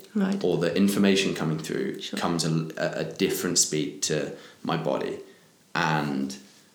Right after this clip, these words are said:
Speaker 2: I, it took me a long time to recognize this, but I recognized it after this episode because the solution, I was having migraines every day, and I, I was having,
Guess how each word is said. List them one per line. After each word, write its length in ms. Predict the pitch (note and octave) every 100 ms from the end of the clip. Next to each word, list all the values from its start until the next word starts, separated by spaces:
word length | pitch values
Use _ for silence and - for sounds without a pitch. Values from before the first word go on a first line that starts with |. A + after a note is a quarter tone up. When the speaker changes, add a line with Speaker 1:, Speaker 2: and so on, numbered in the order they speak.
| _ _ _ _ -
Speaker 2:
I, 120 | D#2+
it 160 | D2+ -
took 180 | - -
me 100 | F#2
a 60 |
long 300 | F2 F2+ F2+
time 180 | F2+ E2
to 100 | -
recognize 540 | - - - C2 B1+ -
this, 180 | -
but 140 | - G1+
I 80 | E2+
recognized 640 | F2+ - E2+ D#2 C#2+ -
it 160 | - -
after 340 | E2+ E2+ -
this 200 | - -
episode 640 | - - - A#1 B1+ - - - - -
because 680 | D#2+ - E2 D#2 - - - - - _ -
the 180 | D#2
solution, 680 | D#2 - F#2 A2 A2 - -
I 80 | F2+
was 140 | F#2
having 540 | - F#2+ E2+ D#2 D2+ -
migraines 680 | E2+ E2+ F2 F2 E2 D#2+ D#2+
every 160 | -
day, 300 | - A1 A#1+
and 80 | A#1+
I, 200 | B1 C2 - -
I 140 | - D#2+
was 200 | D#2 -
having, 680 | D#2 D2 D2 C2+ - -